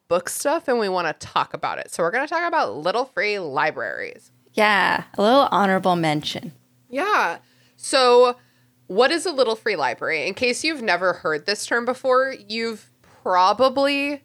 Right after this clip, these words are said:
Speaker 1: seen one. Basically, when you're driving or walking around anywhere,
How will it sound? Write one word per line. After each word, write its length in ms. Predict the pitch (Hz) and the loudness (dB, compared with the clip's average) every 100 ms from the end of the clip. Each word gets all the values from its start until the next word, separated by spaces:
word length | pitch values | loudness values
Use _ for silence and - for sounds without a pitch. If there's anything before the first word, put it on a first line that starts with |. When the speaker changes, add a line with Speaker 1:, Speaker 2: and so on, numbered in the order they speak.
| _ | _
Speaker 1:
seen 600 | - - - 233 170 147 | -16 -12 -10 -6 -6 -6
one. 400 | 139 - - 92 220 _ _ _ _ | -10 -10 -12 -14 -20 _ _ _ _
Basically, 720 | 254 247 269 285 294 277 277 _ _ _ _ - | 0 0 0 -4 -4 -6 -8 _ _ _ _ -6
when 140 | 226 | -2
you're 140 | 208 | -2
driving 420 | 196 180 170 208 254 | 0 2 2 2 0
or 140 | 262 | -2
walking 500 | 170 160 175 208 220 | 0 0 0 -2 -8
around 640 | 208 143 143 143 - - _ _ _ _ _ - | -6 -4 -4 -6 -12 -20 _ _ _ _ _ -2
anywhere, 760 | 208 185 143 - 110 123 147 | 0 0 -4 -4 -4 -4 -4